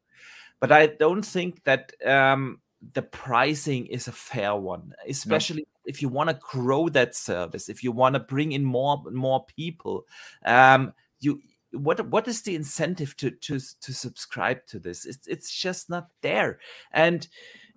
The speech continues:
Speaker 1: um, so, yeah, it could be worth for some gamers, uh, that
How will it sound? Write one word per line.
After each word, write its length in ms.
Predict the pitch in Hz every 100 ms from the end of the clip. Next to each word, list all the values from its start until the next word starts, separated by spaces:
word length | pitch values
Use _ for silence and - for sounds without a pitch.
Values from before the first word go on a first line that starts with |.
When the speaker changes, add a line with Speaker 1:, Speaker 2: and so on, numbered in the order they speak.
| -
Speaker 1:
um, 580 | 151 160 165 170 170 170
so, 260 | 151 196 175
yeah, 300 | 160 208 185 -
it 160 | 147
could 320 | - - 285 -
be 300 | 226 196 -
worth 460 | - 147 175 202 196
for 160 | - 160
some 340 | - - 226
gamers, 580 | 170 131 117 107 98 -
uh, 180 | 131 135
that 160 | 135